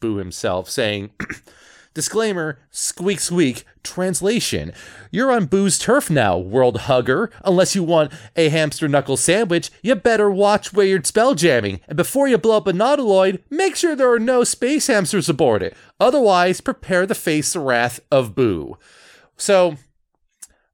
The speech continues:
a fair enough disclaimer, and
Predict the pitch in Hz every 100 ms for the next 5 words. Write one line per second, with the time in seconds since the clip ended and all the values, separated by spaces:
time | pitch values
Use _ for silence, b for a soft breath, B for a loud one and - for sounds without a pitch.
0 | _ - 185 - 214 196 175 - 160 -
1 | 160 147 139 135 127 b b b _ 156
2 | 156 156 147 135